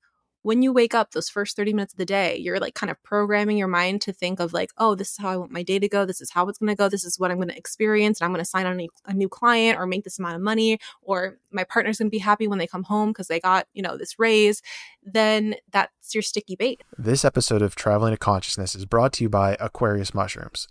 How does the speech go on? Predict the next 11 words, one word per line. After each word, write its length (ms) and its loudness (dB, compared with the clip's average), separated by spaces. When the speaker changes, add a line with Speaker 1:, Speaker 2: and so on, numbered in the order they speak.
Speaker 2:
And 260 -2
Aquarius 460 0
Mushrooms 400 0
creates 760 0
what 140 4
I 80 4
can 200 0
only 280 2
describe 520 2
as 240 0
these 240 -2